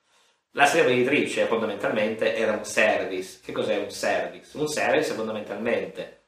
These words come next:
una struttura editoriale che impagina e crea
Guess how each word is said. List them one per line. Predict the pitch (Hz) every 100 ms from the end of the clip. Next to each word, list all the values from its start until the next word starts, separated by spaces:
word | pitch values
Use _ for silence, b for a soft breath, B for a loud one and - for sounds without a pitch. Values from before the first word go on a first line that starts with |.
| _ _ -
una | 151 117 107
struttura | - - 110
editoriale | 104 151 135 123 - -
che | 113
impagina | 131 147 147 - 104 101 98 104 107 123 -
e | 151
crea | - 131 107 95 92 98 139 - -